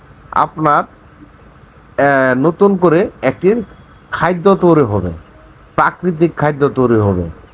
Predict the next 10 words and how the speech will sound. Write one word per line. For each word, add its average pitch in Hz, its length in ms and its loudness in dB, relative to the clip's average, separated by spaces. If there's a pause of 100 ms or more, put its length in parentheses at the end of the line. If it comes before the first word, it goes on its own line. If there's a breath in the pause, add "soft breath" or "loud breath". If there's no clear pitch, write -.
(260)
ওই 165 160 4
প্রাকৃতিক 160 760 -2
খাদ্য 156 300 -2
আপনার 139 360 0
পুকুরে, 151 580 0 (440)
এ, 131 320 2
ভরে 120 260 0
থাকবে। 95 420 -4 (760)
তারপর 165 500 0
আপনারা 127 560 -2